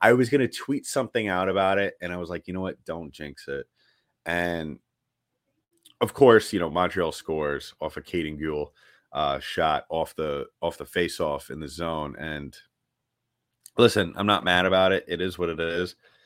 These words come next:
It was just one of those situations where they win the draw and they fire right away. And I don't think Vasilevskiy really saw it. You could kinda see on,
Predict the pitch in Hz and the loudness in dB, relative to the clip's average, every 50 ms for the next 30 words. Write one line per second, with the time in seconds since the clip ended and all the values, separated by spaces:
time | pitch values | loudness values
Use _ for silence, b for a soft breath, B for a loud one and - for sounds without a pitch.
0 | b b b b _ _ 90 92 90 92 87 - - 98 87 - - 82 87 90 | b b b b _ _ 0 0 2 2 -2 -2 -4 -6 -6 -8 -8 -4 -2 0
1 | 92 92 92 92 85 80 - - 92 - - 87 85 85 82 78 - - 92 87 | 0 2 2 2 2 0 -2 -6 -8 -6 -2 -2 0 0 0 -2 -2 -4 -6 -8
2 | 85 78 73 78 82 82 82 82 80 80 78 78 76 71 - _ _ _ _ _ | -8 -8 -4 -2 0 0 2 2 2 2 0 0 -2 -4 -8 _ _ _ _ _
3 | _ _ _ _ _ _ _ _ _ _ _ - 80 82 90 90 87 85 78 85 | _ _ _ _ _ _ _ _ _ _ _ -8 -4 -2 -2 -2 -2 -4 -2 0
4 | 87 87 87 87 85 85 85 - _ _ _ _ _ _ _ _ _ _ _ _ | 2 2 4 4 2 0 -2 -4 _ _ _ _ _ _ _ _ _ _ _ _
5 | _ _ _ _ _ _ _ _ _ _ _ _ _ - 80 82 82 85 82 80 | _ _ _ _ _ _ _ _ _ _ _ _ _ -4 -2 0 0 0 -2 -4
6 | 80 78 71 82 78 - - - 87 85 85 85 82 85 80 76 78 78 78 80 | -6 -6 -6 -6 -6 -6 0 4 4 6 6 6 4 2 0 0 0 -2 -2 0
7 | 82 82 87 90 95 92 - _ 80 80 80 80 80 80 78 - - 78 85 95 | 0 0 0 -2 -4 -10 -14 _ -8 -8 -6 -6 -6 -6 -8 -6 -4 -4 -4 -4
8 | 92 - - 110 95 80 78 80 80 80 82 78 76 78 78 78 - - 90 82 | -4 -6 -6 -8 -8 -6 -4 -2 0 0 0 -2 -4 -6 -6 -6 -6 -6 -6 -4
9 | 76 78 78 73 - - - - - 73 78 82 85 - - 71 - - 71 - | -4 -4 -6 -6 -8 -10 -10 -10 -8 -6 -4 -4 -4 -6 -8 -12 -18 -18 -18 -10
10 | - 87 85 82 73 - - - - 85 80 80 82 82 82 | -6 -6 -4 -4 -6 -8 -10 -10 -8 -6 -4 -4 -4 -4 -6